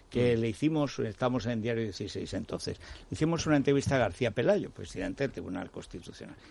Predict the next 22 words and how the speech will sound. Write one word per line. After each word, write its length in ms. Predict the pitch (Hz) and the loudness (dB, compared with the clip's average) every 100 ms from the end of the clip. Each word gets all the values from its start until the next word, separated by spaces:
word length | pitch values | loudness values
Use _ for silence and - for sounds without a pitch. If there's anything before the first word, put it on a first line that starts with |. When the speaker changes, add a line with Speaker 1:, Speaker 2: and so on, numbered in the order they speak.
| - | -12
Speaker 1:
que 80 | |
había 160 | - 120 | -2 0
llegado 240 | 120 110 120 | 0 0 -2
de 60 | |
Venezuela, 720 | 92 90 - - 170 160 131 - | -4 -6 -10 2 4 6 4 0
docto 420 | - 113 113 - | -6 -4 -6 -8
jurista, 460 | 90 113 135 143 110 | -10 -6 -4 -4 -6
patatín 460 | - - 104 - 123 | -6 -4 -4 0 0
y 80 | |
patatán. 480 | 107 92 101 - - - - - - - - - - | 0 -6 -8 -10 -14 -16 -20 -20 -20 -20 -20 -10 2
Yo 80 | |
he 40 | 185 | 4
contado, 340 | 208 165 214 | 6 4 4
nunca 460 | - 254 302 - 95 - _ | 6 6 6 0 -4 -10 _
he 40 | 135 | -2
visto 280 | 190 - 170 | -2 0 2
a 20 | |
una 140 | 156 | 2
persona 420 | - - 123 104 - 92 - - 156 | 2 0 2 2 0 -4 -6 -8 -2
físicamente 680 | 165 - 139 127 117 - | 0 0 2 2 0 -2
tan 260 | 104 120 117 | -2 0 2
destruida 640 | 123 - 123 127 135 143 | 0 -2 0 2 2 0